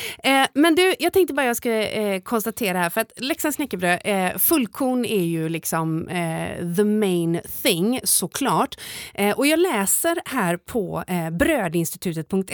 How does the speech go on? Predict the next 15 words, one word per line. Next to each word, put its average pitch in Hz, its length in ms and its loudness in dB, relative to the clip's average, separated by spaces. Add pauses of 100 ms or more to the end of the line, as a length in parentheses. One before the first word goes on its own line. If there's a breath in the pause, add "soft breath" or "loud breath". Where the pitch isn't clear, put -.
se, 285 280 0 (140)
tio 208 240 0
snabba 170 320 -4
fakta - 340 -12
om 151 100 -6
fullkorn. 254 680 -4 (420 loud breath)
Eh, 208 180 -2 (260)
fakta 269 320 0
nummer 202 240 2
fyra, 226 720 -2 (280)
hur 320 260 4
nyttigt 285 540 0
är 311 220 -2
fullkorn - 680 -6
egentligen? 262 720 -4